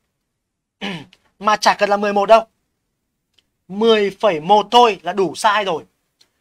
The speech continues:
Mười phẩy một là, là sẽ lấy từ không đến mười. Không đến mười sẽ có mười một cái, sai luôn.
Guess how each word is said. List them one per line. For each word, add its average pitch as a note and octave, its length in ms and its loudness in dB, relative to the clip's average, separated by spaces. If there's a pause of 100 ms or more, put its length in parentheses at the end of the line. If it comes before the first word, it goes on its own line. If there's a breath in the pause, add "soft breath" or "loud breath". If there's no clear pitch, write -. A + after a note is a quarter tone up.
(160)
Mười A3+ 300 2
phẩy G3 160 -6
một F#3 240 -2
là, G3 160 -6
là G3 180 2
sẽ A#3+ 100 -6
lấy G#3+ 120 -2
từ B3+ 160 -10
không B3 220 -6
đến G3+ 140 -8
mười. G#3+ 280 -2 (580)
Không B3+ 160 -6
đến A3+ 140 -8
mười A#3+ 120 -4
sẽ G#3+ 120 -14
có F#3+ 140 -10
mười G#3+ 160 -6
một F#3 220 -10
cái, D#3+ 240 -10
sai G3+ 220 -6
luôn. G3 220 -8